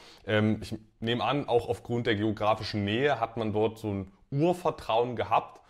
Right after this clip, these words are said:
oder man ist eben grundsätzlich einfach ein bisschen durchhaltefähiger. Auf jeden Fall, in jedem Fall fällt mir das bei den Briten positiv auf, dass die auch mal in der Lage sind, sich diesen Marktstimmungen zu widersetzen und da auch mal durchzuhalten. Und das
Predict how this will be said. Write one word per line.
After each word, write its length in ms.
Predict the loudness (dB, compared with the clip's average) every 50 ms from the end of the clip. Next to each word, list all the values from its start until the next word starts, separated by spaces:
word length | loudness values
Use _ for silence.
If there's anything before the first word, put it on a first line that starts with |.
| -20 _ _ -6
oder 220 | -2 0 2 2
man 200 | 2 0 -2 -2
ist 140 | -6 -6 -6
eben 220 | -6 -4 -4 -4
grundsätzlich 760 | -2 0 0 0 2 4 4 2 2 2 -2 -4 -4 -2 -2
einfach 500 | -4 -2 -2 -2 0 0 0 0 0 -6 -16 -20 -20 _ _ _ _
ein 60 | -2
bisschen 280 | -2 -2 -2 0 -2 0
durchhaltefähiger. 1000 | 2 2 2 2 2 2 2 2 2 0 -4 -4 -2 -2 -2 -2 -2 -2 -4 -4
Auf 160 | -6 -6 -4
jeden 260 | -4 -2 -2 -2 -4
Fall, 320 | -2 0 2 4 4 2 2 0
in 160 | -2 -2 0
jedem 340 | 0 0 -2 -2 -2 -2 -4
Fall 380 | -4 -2 0 0 0 0 -4 -8 -16 -20 _ _
fällt 260 | 2 4 4 4 4
mir 80 | 0 -2
das 120 | -2 -2
bei 80 | -2 0
den 140 | 0 0 0
Briten 280 | -2 -4 -4 -6 -6
positiv 500 | -4 0 0 0 0 0 0 -2 -4 -2
auf, 300 | 0 0 0 0 0 -4 -12 -20 -20 -20 -20 _ _
dass 200 | 0 0 0 0
die 120 | -4 -4
auch 100 | -4 -2
mal 140 | -2 -2 -2
in 80 | 0 0
der 100 | 0 2
Lage 360 | 4 4 4 4 4 2 0
sind, 400 | -2 -2 -2 -2 0 -2 -2 -4
sich 200 | -6 -10 -10 -8
diesen 360 | -6 -6 -6 -4 -4 -4 -2 0
Marktstimmungen 880 | 0 2 2 2 2 0 -4 -12 -8 -4 -2 -2 0 0 -2 -2 -4
zu 160 | -4 -4 -4
widersetzen 580 | -2 2 2 2 4 4 2 2 0 -4 -6 -6
und 160 | -6 -4 -2
da 80 | 0 0
auch 120 | 0 0
mal 140 | -2 -2 -2
durchzuhalten. 760 | -2 -2 -4 -4 -4 -4 0 2 2 2 2 0 -2 -4 -8
Und 120 | -8 -8 -8
das 160 | -10 -12